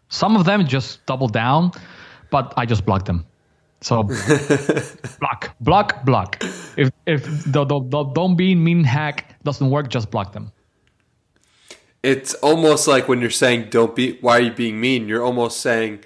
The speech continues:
Speaker 2: you're almost being the kid in the schoolyard who's standing up to the bully, right? Who's
Speaker 1: More or
Speaker 2: able
Speaker 1: less.
Speaker 2: to say, who's able to confront the problem, and then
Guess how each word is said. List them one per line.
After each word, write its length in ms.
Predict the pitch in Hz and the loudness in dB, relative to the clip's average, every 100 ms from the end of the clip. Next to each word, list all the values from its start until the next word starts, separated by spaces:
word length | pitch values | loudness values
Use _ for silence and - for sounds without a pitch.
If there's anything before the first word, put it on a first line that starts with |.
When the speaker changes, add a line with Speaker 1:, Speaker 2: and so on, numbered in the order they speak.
| - _ _ _ _ | -20 _ _ _ _
Speaker 2:
you're 160 | 139 | 2
almost 360 | 147 143 135 - | 4 4 0 2
being 240 | 139 127 | 0 0
the 100 | 113 | -4
kid 540 | 107 - 151 127 107 - _ _ _ | -6 -2 2 2 0 -16 _ _ _
in 200 | 135 131 | -4 -2
the 80 | 120 | -2
schoolyard 680 | 110 - 139 131 123 113 110 | -4 -2 0 2 2 0 -2
who's 280 | 117 113 110 | -4 -4 -6
standing 440 | - - 127 123 117 | -10 0 0 2 -2
up 160 | 110 | -4
to 100 | - | -8
the 60 | 104 | -10
bully, 380 | 95 117 113 101 | 0 2 2 0
right? 400 | 104 110 113 - _ _ _ | -2 -2 -2 -6 _ _ _
Who's 360 | 120 113 104 | -6 -6 -2
Speaker 1:
More 140 | 190 254 | 2 2
or 20 | |
Speaker 2:
able 140 | 120 113 | 2 -2
Speaker 1:
less. 100 | 101 | -4
Speaker 2:
to 60 | 120 | -8
say, 480 | - 120 110 107 107 - _ _ _ - | 0 2 2 -2 -10 -16 _ _ _ -10
who's 260 | 127 120 113 - | -6 -6 -6 2
able 320 | 139 127 123 123 | 2 2 -2 -2
to 280 | 135 123 117 - _ | 0 0 0 -6 _
confront 520 | - 131 - 143 135 139 | -6 -6 0 2 2 -2
the 80 | |
problem, 520 | - 143 117 117 117 113 | -4 2 2 2 -2 -4
and 140 | 110 | -2
then 240 | 120 110 | -2 -2